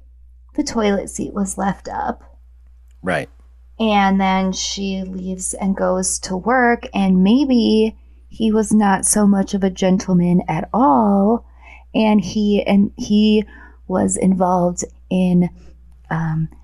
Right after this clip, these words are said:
Speaker 1: nefarious things, and
Speaker 2: Mm-hmm.
Speaker 1: his homies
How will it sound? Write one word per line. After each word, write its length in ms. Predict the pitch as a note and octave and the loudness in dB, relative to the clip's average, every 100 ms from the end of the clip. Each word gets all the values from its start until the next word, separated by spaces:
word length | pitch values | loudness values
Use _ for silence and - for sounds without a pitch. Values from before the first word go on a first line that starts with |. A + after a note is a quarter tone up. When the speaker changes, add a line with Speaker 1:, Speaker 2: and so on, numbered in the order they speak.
| - | -2
Speaker 1:
nefarious 880 | G#3 - - F#3 F3+ F3+ F3 F3 - - - - | -2 0 0 2 4 2 2 0 -2 -8 -12 -20
things, 720 | - G3+ G3 A3 C#4 D#4 - - | -2 2 4 4 4 4 2 0
and 280 | G3+ F#3 F3+ | 0 4 4
Speaker 2:
Mm-hmm. 460 | F3+ E3 E3+ - D3+ | 2 4 4 6 4
Speaker 1:
his 180 | E3 - - - - - | 2 0 -10 -20 -20 -18
homies 1000 | - - C4+ C#4 A#3+ G3 F#3 F#3 G3 G3+ | -4 0 4 4 4 2 2 2 0 -2